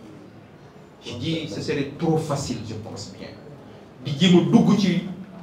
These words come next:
ci piste boobu. Di jéem a dugg ci piste boobu. Est-ce que j'étais informé que certains proches, amul ku nekk ci dëkk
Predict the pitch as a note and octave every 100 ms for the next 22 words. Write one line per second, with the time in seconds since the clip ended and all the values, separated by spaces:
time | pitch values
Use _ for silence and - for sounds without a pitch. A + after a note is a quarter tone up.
0 | - - - - - - - F#3+ A3+ -
1 | - C3+ - - - - - - - -
2 | - - - - - - - - - -
3 | - - - - - - - - - -
4 | - A#2+ C3 - G3 E3+ - D#3+ D#3 -
5 | - - - - - - C#4+ - - -
6 | - - - - - - - - - -
7 | - - - - - - - - - -
8 | - - - - - - - - - -
9 | - - - - - - - - - -
10 | - - - - - - - A3 A3 A#3
11 | A#3 A#3 - - - - F#3 F#3 F3+ D3+
12 | D3+ D3+ C#3+ D3+ D3+ D#3 C#3+ - C3+ C3+
13 | B2+ - - F#3 F3+ - E3+ F#3 - C3+
14 | C3+